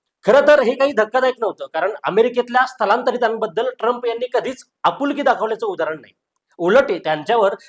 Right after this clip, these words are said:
संधी मिळेल तेव्हा ताशेरे ओढण्याचं ट्रम्प यांनी कसलीही कसूर केली नाही. ट्रम्प यांच्या या धक्कादायक आदेशानंतर अनेक अमेरिकन भारतीय खासदारांनी तीव्र नाराजी व्यक्त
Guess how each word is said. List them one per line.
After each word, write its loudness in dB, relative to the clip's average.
संधी 2
मिळेल 2
तेव्हा 0
ताशेरे 0
ओढण्याचं -2
ट्रम्प -6
यांनी -4
कसलीही -6
कसूर -2
केली -10
नाही. -20
ट्रम्प 6
यांच्या 4
या 2
धक्कादायक -2
आदेशानंतर -2
अनेक 0
अमेरिकन 0
भारतीय -4
खासदारांनी -6
तीव्र 2
नाराजी -2
व्यक्त -20